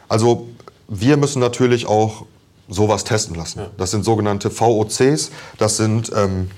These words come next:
Speaker 1: jetzt muss ich das selber nachgucken, flüchtige organische Verbindungen.
Speaker 2: Ja.
Speaker 1: Ja, und die können bei hoher Konzentration verschiedene Beschwerden nach sich ziehen.
Speaker 2: Mhm.
Speaker 1: Ähm, wir liegen mit unseren Produkten deutlich unter den Grenzwerten.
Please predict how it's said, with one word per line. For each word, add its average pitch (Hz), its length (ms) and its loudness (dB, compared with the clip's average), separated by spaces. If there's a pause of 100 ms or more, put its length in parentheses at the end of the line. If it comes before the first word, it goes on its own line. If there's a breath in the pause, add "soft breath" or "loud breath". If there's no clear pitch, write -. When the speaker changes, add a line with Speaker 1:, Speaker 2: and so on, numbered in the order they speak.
Speaker 1:
jetzt 90 160 -6
muss 101 140 -2
ich - 40 -10
das 90 140 -4
selber 107 200 2
nachgucken, 101 300 -2
flüchtige 131 500 0
organische 117 520 0
Verbindungen. 151 680 0
Speaker 2:
Ja. 104 100 -12 (380 loud breath)
Speaker 1:
Ja, 110 140 2
und 113 240 -2
die 156 160 -2
können 165 380 0
bei 120 120 2
hoher 143 220 4
Konzentration 135 680 0
verschiedene 131 460 -2
Beschwerden 113 460 0
nach 92 180 -2
sich - 220 -8
ziehen. 87 360 -6
Speaker 2:
Mhm. - 100 -16 (480 loud breath)
Speaker 1:
Ähm, 107 280 0
wir 107 220 2
liegen 160 200 4
mit 139 100 2
unseren 135 260 2
Produkten 127 400 0
deutlich 117 320 2
unter 139 200 -2
den 147 140 0
Grenzwerten. 147 680 -2